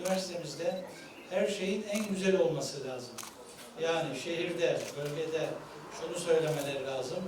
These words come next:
Evet, biz Katü'de, Koru Otel'e gittik. O ne güzel bir karşılama, o ne güzel bir hizmet,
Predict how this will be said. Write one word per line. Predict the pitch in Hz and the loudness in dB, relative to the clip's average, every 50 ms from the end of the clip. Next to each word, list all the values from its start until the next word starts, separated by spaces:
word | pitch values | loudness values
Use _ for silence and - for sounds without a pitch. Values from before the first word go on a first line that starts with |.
| 170 165 | 2 4
Evet, | 165 160 160 151 147 - | 4 4 4 2 0 -2
biz | 170 170 170 - - - - - - - - - - - - - - - - | -2 -2 0 -2 -2 -4 -6 -8 -10 -12 -12 -12 -12 -12 -10 -10 -8 -2 0
Katü'de, | - - - 190 - 156 151 156 156 - - - - - - - - - - 156 | 0 0 2 2 2 2 4 4 2 0 -2 -4 -8 -10 -10 -10 -10 -8 -2 2
Koru | 156 160 180 | 4 6 6
Otel'e | 180 - 175 170 165 165 160 | 6 6 6 6 6 6 6
gittik. | 165 175 175 170 - 165 170 170 - - - - - - - 160 | 6 4 0 -2 -2 -2 -2 -2 -4 -6 -10 -12 -12 -10 -4 -2
O | 165 165 175 | -2 0 2
ne | 196 | 2
güzel | 196 190 190 180 180 175 180 185 185 185 - | 2 2 4 6 8 10 10 10 8 4 2
bir | 175 175 175 175 | 0 0 0 2
karşılama, | 170 165 160 151 - - 175 175 170 170 143 123 - - - - - - - - - - - - 156 | 2 4 4 2 2 2 4 6 6 6 6 4 2 2 -2 -6 -10 -12 -16 -16 -16 -16 -8 -4 -2
o | 160 175 190 | 0 2 2
ne | 196 | 2
güzel | 190 185 185 185 190 185 185 180 | 2 2 4 8 8 8 8 8
bir | 185 190 190 175 | 6 6 6 6
hizmet, | 170 165 - - 175 175 175 175 175 | 4 2 0 0 2 4 4 4 2